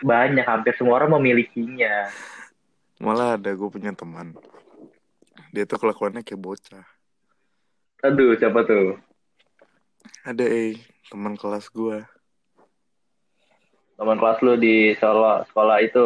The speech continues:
Speaker 1: yang kita bareng.
Speaker 2: Iya, sekarang yang teman kelas gue yang sekarang.
Speaker 1: Heeh.
Speaker 2: Jadi dia tuh benci sama satu orang. Terus dia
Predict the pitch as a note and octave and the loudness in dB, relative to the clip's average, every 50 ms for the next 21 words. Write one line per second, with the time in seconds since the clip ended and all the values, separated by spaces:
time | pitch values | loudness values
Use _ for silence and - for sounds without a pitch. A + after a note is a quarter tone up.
0 | A2 G#2+ G#2 G#2+ A2 G#2+ - A2+ A2+ A2 A2+ A2+ A#2 B2 B2 A2 G#2+ G2+ G2+ G2+ | 4 2 2 0 -2 -2 0 0 2 2 2 2 2 2 0 -2 -4 -8 -8 -8
1 | G2 G2 G2 G2+ G2+ G2 - - - - G#2 G#2 A2 A2+ A2+ A2 A2+ A2 G#2 F#2+ | -6 -6 -6 -8 -8 -10 -14 -18 -12 -10 -8 -6 -4 -4 -6 -6 -8 -12 -16 -16
2 | - G2 F#2+ F#2+ F#2+ - G2 F#2 F2+ - - G2 F#2+ F#2 F#2 F#2 - G2 F#2+ F#2+ | -18 -18 -18 -18 -18 -16 -16 -16 -16 -16 -14 -12 -12 -12 -14 -14 -16 -16 -16 -16
3 | F#2 F2+ F2 F2 F2 E2+ _ _ - - _ _ _ _ _ _ _ _ _ _ | -16 -18 -18 -20 -20 -20 _ _ -20 -20 _ _ _ _ _ _ _ _ _ _
4 | _ _ _ - - - - G2 G2+ - _ _ _ _ _ _ _ _ _ _ | _ _ _ -14 -8 -4 -4 -4 -4 -6 _ _ _ _ _ _ _ _ _ _
5 | _ _ _ _ _ _ _ _ _ _ _ - - G#2 A2+ A#2+ B2+ B2 A2+ - | _ _ _ _ _ _ _ _ _ _ _ -12 -10 -8 -4 -2 -2 -4 -4 -6
6 | - C3 B2 A#2 F#2 G2+ - A2+ A2+ A2 G#2 G#2 G2+ - - - _ - - - | -12 -12 -12 -12 -14 -12 -8 -8 -8 -8 -8 -12 -16 -20 -20 -20 _ -18 -14 -10
7 | G#2+ F#2+ F#2+ - F#2+ F#2+ F#2 F2+ F2+ E2+ F2+ _ _ _ _ _ _ _ _ _ | -10 -10 -10 -10 -12 -14 -14 -16 -20 -20 -20 _ _ _ _ _ _ _ _ _
8 | _ _ _ _ _ _ _ _ _ _ _ _ _ _ _ _ _ _ _ _ | _ _ _ _ _ _ _ _ _ _ _ _ _ _ _ _ _ _ _ _
9 | _ - - G#2 - - A2+ A2+ A#2+ B2 B2 A2+ - | _ -18 -16 -16 -10 -8 -4 -4 -4 -4 -4 -8 -10